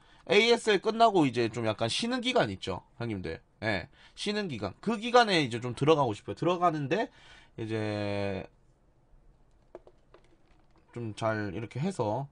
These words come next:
예. 그리고 이번에 너무 좋았던 게 선수들이 다,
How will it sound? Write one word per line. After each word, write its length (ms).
예. 240
그리고 220
이번에 760
너무 340
좋았던 420
게 520
선수들이 560
다, 840